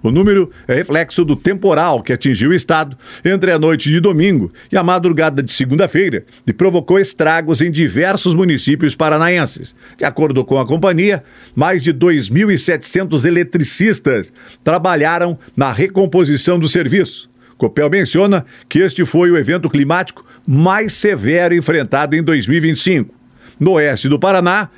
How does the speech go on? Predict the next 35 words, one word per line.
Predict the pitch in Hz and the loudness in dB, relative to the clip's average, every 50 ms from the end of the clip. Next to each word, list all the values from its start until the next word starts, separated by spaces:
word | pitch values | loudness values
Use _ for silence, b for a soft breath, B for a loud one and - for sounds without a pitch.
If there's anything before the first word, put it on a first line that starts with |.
| B B B | B B B
a | - 185 | -2 -2
empresa | 196 151 120 165 185 185 160 170 | -2 0 0 0 0 2 2 2
repassou | 165 185 - 165 151 131 - 147 143 | 0 0 0 0 0 0 0 0 0
a | 143 | 0
informação | 131 - 160 180 170 165 143 - - 165 202 185 131 B B B | 0 0 0 2 2 0 0 0 0 0 0 -2 -4 B B B
de | B 120 120 | B -4 -2
que | - - 185 | 0 0 -2
ainda | 151 160 190 208 196 135 110 - - - _ _ | 0 0 0 0 0 0 -2 -4 -6 -12 _ _
havia, | - 151 156 117 98 127 196 202 175 120 - | -6 -4 -4 -2 0 2 2 4 4 2 0
nesta | - 113 143 190 202 190 - - 175 | -2 -2 0 0 -2 -2 0 0 0
manhã, | 151 143 139 143 170 202 202 151 B B B B B | 2 2 2 2 0 0 -2 -2 B B B B B
novecentos | 135 165 185 170 139 170 135 - - - 196 226 220 196 208 156 156 | 0 0 0 0 0 -2 0 0 0 0 0 -2 0 0 0 0 0
e | 170 | 0
cinquenta | - - 165 143 113 151 160 165 147 | -2 -2 -2 -2 0 -2 -2 -2 -2
e | 147 127 | -2 -2
seis | - - 139 127 113 | 0 0 -2 0 0
imóveis | - 202 160 143 160 175 170 180 175 - B B B B B _ _ | 0 0 2 2 2 2 0 0 -2 -2 B B B B B _ _
com | - 196 226 226 | 0 0 0 0
desligamento | 190 185 180 160 123 185 190 151 156 151 143 160 160 135 98 - | 0 0 0 0 0 0 0 0 0 0 0 0 0 0 0 -2
em | - | -2
Toledo, | 214 - 202 208 180 165 196 208 165 160 156 - B B B B B | 0 2 2 2 4 2 2 0 -2 -8 -14 -16 B B B B B
cento | - - - 208 240 233 220 208 | -6 -2 -2 0 -2 0 0 -2
e | 160 | 0
vinte | 110 131 147 131 107 131 | 0 0 -2 -2 -2 -2
em | 131 | -2
Cascavel | 131 151 143 - 233 185 120 147 175 190 190 - B B B - | -2 -2 -2 -2 -2 -2 -2 0 0 0 -2 -2 B B B -6
e | 165 | -6
trinta | - - - - 226 247 254 240 190 247 | -6 -4 -4 -2 0 0 0 0 0 0
e | 196 | 0
nove | 170 156 156 156 165 196 | 0 0 0 0 0 0
unidades | 202 208 185 143 143 139 139 135 135 143 131 - b b b b b _ | 0 2 2 0 0 -2 -2 -2 -2 -4 -4 -4 b b b b b _
em | - 185 196 196 175 | -2 -2 -2 -2 -6
Foz | - - - 123 127 123 120 107 | -6 -4 -2 0 0 0 0 -2
do | 95 120 131 | -2 -2 -2
Iguaçu. | 127 135 135 131 - - 190 170 131 98 87 76 64 62 | 0 0 -2 0 0 2 2 4 4 2 0 -4 -6 -8